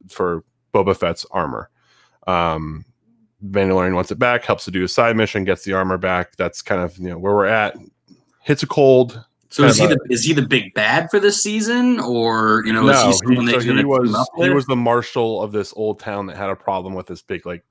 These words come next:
Speaker 1: crate dragon. So
Speaker 2: Okay.
Speaker 1: he had, had to kill the crate dragon that was terrorizing this mining town. So it's, again, he, like, stu-, he's looking for information, stumbles across a small mining town that needs help, helps them, gets a-, an item, in this case, the Boba Fett's armor,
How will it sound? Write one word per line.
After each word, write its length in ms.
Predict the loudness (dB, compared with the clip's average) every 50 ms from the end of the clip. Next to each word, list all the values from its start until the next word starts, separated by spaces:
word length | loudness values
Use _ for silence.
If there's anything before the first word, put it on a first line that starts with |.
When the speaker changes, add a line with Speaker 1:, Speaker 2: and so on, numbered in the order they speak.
| _ _
Speaker 1:
crate 240 | -8 -6 -6 -6 -6
dragon. 440 | -8 -8 -8 -8 -10 -14 -20 -20 -20 _ _ _ _ _ _ _ _ _ -4
So 60 | -2 0
Speaker 2:
Okay. 180 | 2 2 2
Speaker 1:
he 60 | 2
had, 100 | 2 0 0 0
had 120 | 0 0 0
to 60 | 2
kill 160 | 2 2 2
the 80 | 2 2
crate 240 | 0 0 -2 -2 0
dragon 340 | 0 2 2 2 2 0
that 60 | -2 -2
was 120 | -4 -6
terrorizing 560 | -4 -4 0 2 2 2 2 0 -2 -4 -4
this 160 | -6 -6 -6
mining 360 | -6 -6 -6 -6 -8 -10 -12 -12
town. 320 | -12 -12 -12 -12 -12 -8
So 180 | -4 -2 0 0
it's, 240 | 0 -2 -4 -6
again, 260 | -8 -4 -2 0 2 4
he, 100 | 4 2
like, 140 | 2 0
stu-, 240 | -4 -2 0 0 0
he's 200 | 0 -2 -4 -4
looking 160 | -4 -4 -4
for 100 | -4 -6
information, 600 | -8 -8 -6 -2 0 0 0 2 0 0 -2 -2
stumbles 300 | 0 0 0 0 0 -2
across 260 | -2 -2 -2 -2 -2 -6
a 40 |
small 200 | -8 -6 -4 -2
mining 320 | 0 2 2 2 2 0 0
town 180 | 0 -2 -2
that 60 | -2 -6
needs 200 | -8 -10 -6 -4
help, 260 | -2 -2 0 -2 -4 _ _ _ _ _ _ _ _ 0
helps 220 | 0 0 0 0
them, 320 | 0 0 0 0 -2 -4 -8 _ _ _ _ _ _ _
gets 420 | 0 0 0 0 -4 -12 -20 -20 _ _ _ _ _ -20 -20 -20 -20 -10 -8
a-, 100 | -6 -4
an 120 | -4 -4 -2
item, 480 | 0 0 0 0 0 -4 -6 -8 -10 -8
in 80 | -4 -2
this 140 | -2 -2 -2
case, 300 | -2 -4 -2 -2 -2 -4
the 100 | -6 -6 -2
Boba 220 | -2 -2 -2 0
Fett's 200 | -2 -4 -2 -2
armor, 320 | -2 -2 -2 -4 -6 -6